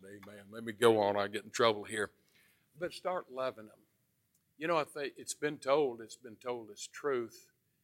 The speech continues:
Elvis Presley. Elvis Presley was born over in Northeast. I believe it's Northeast Mississippi. I've been there, but it's been a long time, long time ago. I've been to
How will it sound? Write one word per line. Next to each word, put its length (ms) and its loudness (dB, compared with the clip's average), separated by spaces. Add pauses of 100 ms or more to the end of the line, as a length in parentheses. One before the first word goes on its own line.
(240)
Elvis 260 -6
Presley. 600 -4 (1000)
Elvis 300 -2
Presley 380 4
was 180 -16
born 520 4 (100)
over 500 0
in 280 -4 (460)
Northeast. 800 -2
I 60 -2
believe 260 -6
it's 200 -6
Northeast 520 -6
Mississippi. 640 -4
I've 160 -14
been 220 -4
there, 160 -4
but 120 -10
it's 120 -10
been 160 -12
a 60 -12
long 280 -8
time, 340 -6 (600)
long 260 -10
time 280 -6
ago. 320 -6
I've 120 -16
been 260 -12
to 240 -4